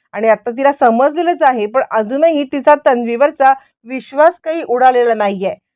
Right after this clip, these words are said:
आणि आता या सगळ्यामध्ये आम्ही तुझ्या पाठीशी आहोत बाळा. खरं तर या सगळ्यामध्ये आता अश्विनचं सुद्धा आपल्याला मन बदलायला पाहिजे. अश्विनला या सगळ्यामध्ये इकडे आपल्याला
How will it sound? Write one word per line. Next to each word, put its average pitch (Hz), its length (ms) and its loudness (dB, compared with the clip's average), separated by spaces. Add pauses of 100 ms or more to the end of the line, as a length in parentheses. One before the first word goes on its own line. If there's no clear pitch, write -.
(120)
आणि 196 260 -2
आता 226 280 4
या 220 240 2
सगळ्यामध्ये 214 800 0 (260)
आम्ही 240 260 -2
तुझ्या 254 260 0
पाठीशी 220 520 -2
आहोत 190 200 -2
बाळा. 170 300 2 (360)
खरं 294 160 4 (100)
तर 359 100 2
या 330 180 2
सगळ्यामध्ये 269 540 2
आता 240 340 0
अश्विनचं 269 580 -2
सुद्धा 220 360 0
आपल्याला 254 460 2 (320)
मन 269 340 0
बदलायला 226 520 0
पाहिजे. 190 440 -4 (260)
अश्विनला 233 640 -2
या 254 200 0
सगळ्यामध्ये 233 720 2
इकडे 269 360 0
आपल्याला 262 540 2